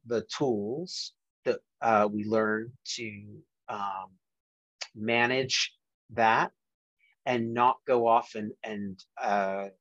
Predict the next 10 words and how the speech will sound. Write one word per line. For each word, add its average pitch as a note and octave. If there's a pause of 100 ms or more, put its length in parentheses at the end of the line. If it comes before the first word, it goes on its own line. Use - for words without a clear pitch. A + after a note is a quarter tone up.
(120)
you G#2+
know, G2+
suppress -
or G2+
distract G#2+
or A2
avoid, G2+
whether G2
it's - (180)
shopping, G#2+